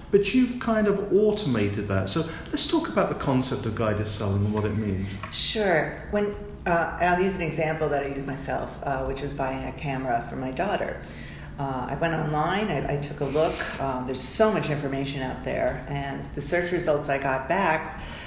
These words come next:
Speaker 2: gave me a lot of technical specs. Well, I'm not a photographer by any means, uh, so I don't know anything about apertures or f-stops. Uh, I just wanted a, a simple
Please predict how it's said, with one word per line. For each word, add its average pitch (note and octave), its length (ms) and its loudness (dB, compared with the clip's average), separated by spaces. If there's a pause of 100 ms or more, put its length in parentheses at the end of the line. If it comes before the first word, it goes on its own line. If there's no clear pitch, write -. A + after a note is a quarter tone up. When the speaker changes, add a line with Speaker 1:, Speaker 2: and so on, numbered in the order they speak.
(140)
Speaker 2:
gave F3 160 4
me F3 80 2
a E3 60 2
lot D3 160 4
of C#3+ 100 -2
technical C#3 460 -4
specs. - 500 -6
Well, F#3 120 -4
I'm G3 100 0
not F#3+ 160 -2
a - 40 -4 (140)
photographer - 680 -10
by - 100 -4
any C#3+ 200 -4
means, - 460 -10 (440)
uh, C#3+ 140 -2
so C#3 160 -4
I D#3+ 80 0
don't D3+ 140 -6
know C#3+ 80 0
anything C#3 260 -4
about B2+ 240 -6
apertures B2+ 640 -6
or B2+ 140 -10
f-stops. - 840 -8
Uh, C3+ 180 -8
I D3 120 -4
just D#3+ 220 -4
wanted D3 280 -2
a, C3 40 -4 (100)
a C3+ 60 -8
simple D3 720 -4